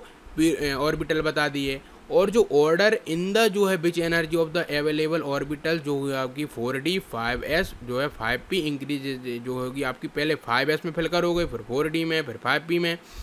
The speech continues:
और जो total number of orbitals available are nine होंगी वहाँ पे, है ना। अब इसको ज़रा ध्यान से सुनो, ऑर्बिटल्स कितनी होंगी, नाइन होंगी। कैसे नाइन हो रही हैं? देखिए भाई, क्योंकि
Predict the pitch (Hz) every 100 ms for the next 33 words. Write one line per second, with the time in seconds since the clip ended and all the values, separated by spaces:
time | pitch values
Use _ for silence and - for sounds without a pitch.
0 | - - 165 208 - 151 156 208 208 202
1 | 196 202 202 185 147 151 170 190 214 208
2 | 151 147 151 147 151 - 120 123 156 139
3 | 123 135 123 120 127 139 143 147 170 202
4 | 208 - - - - 139 180 190 - -
5 | 160 170 175 196 185 180 175 135 156 165
6 | 180 180 135 135 156 175 190 185 185 170
7 | 185 190 202 165 160 175 165 147 - 156
8 | 190 180 185 185 185 185 185 131 131 147
9 | 156 147 151 151 - - - - 180 208
10 | 220 170 160 165